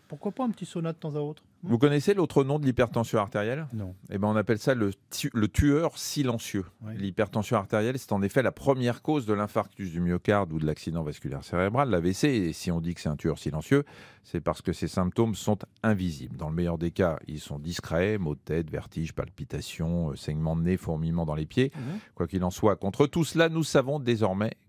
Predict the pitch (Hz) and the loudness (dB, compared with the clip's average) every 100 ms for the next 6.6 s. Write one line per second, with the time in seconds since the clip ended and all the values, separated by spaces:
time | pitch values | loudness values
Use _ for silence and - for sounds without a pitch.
0 | - 92 78 - - 98 76 65 _ - | -6 -2 -2 -4 -2 -2 -2 -8 _ -16
1 | 92 82 98 85 73 90 110 - 110 92 | -14 -12 -6 -4 -4 -6 -10 -8 -8 -8
2 | - 98 73 - - - 139 - 240 113 | -6 -8 -8 -16 -16 -10 -10 -6 -6 -6
3 | 85 76 - - - - 113 120 131 151 | -10 -14 -16 -18 -20 -6 -2 4 4 4
4 | 131 113 113 123 113 87 117 104 85 82 | 2 4 2 2 0 0 0 0 0 0
5 | - 113 143 131 92 80 76 87 - 139 | 2 4 4 2 0 0 0 0 0 -2
6 | - 95 90 - 123 127 | 0 0 0 2 2 2